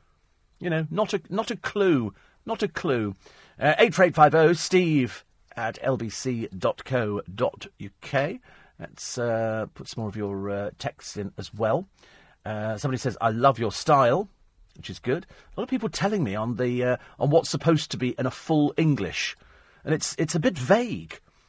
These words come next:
It's whatever you can get out of them for sort of, th-, I don't know, four pounds? Would that be? Kate in Epsom says, "I was in Belfast for a couple of days. The Ulster fry was mouth-watering." So it's making me really, <laughs> really now. Apparently, Pete says, "Bal and Soho do both fried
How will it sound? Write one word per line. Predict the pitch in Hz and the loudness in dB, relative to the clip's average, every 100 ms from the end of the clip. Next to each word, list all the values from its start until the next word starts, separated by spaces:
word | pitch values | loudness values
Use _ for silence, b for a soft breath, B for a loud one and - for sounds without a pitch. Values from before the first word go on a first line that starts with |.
| _ | _
It's | - 156 | -6 2
whatever | 208 226 | 4 4
you | 196 | 2
can | 165 | 0
get | 175 | 2
out | 180 196 - | 4 4 0
of | 98 | -4
them | 90 92 | -6 -6
for | 131 | -4
sort | - 139 | 0 0
of, | 131 | 0
th-, | - - | -8 -10
I | 117 | -6
don't | 143 | -2
know, | 165 | -2
four | - 160 | 4 2
pounds? | 156 147 156 190 202 - - _ _ _ _ - | 6 6 6 2 -4 -8 -10 _ _ _ _ -2
Would | |
that | 165 - | 0 2
be? | 147 147 151 b | 2 0 -2 b
Kate | - 208 - | 2 2 4
in | |
Epsom | 147 170 - 98 | 2 0 -4 -6
says, | 120 123 | -2 0
"I | |
was | 147 123 | 0 0
in | 120 | 0
Belfast | 123 160 190 78 78 | 2 2 0 -4 -4
for | - | -10
a | |
couple | - 98 92 | -8 -8 -8
of | 87 | -8
days. | 92 92 - B - | -8 -10 -14 B -8
The | 127 147 | -2 0
Ulster | 165 156 - | 0 0 -2
fry | 143 - 147 151 120 76 | -4 -4 -6 -6 -6 -8
was | 90 101 | -10 -8
mouth-watering." | 107 127 156 101 90 85 82 82 78 b b b b b b _ | -6 -6 -6 -6 -6 -8 -12 -14 -16 b b b b b b _
So | |
it's | - 139 | -8 -2
making | 131 120 | -2 -2
me | 113 | -4
really, | 107 117 107 - - | -2 -4 -4 -6 -10
<laughs> | - 110 | -10 -2
really | 135 131 107 | -2 -2 -4
now. | 113 107 - B B | -4 -4 -6 B B
Apparently, | - - 202 226 160 - 95 101 b b | -10 0 4 6 4 -2 -6 -6 b b
Pete | - 185 226 | 2 2 4
says, | 151 120 | 0 2
"Bal | 156 175 | 4 4
and | 175 147 | 4 2
Soho | - 156 131 104 | 4 4 4 0
do | 104 139 | 0 0
both | 147 131 120 | 2 2 0
fried | - 139 135 139 | -2 0 2 0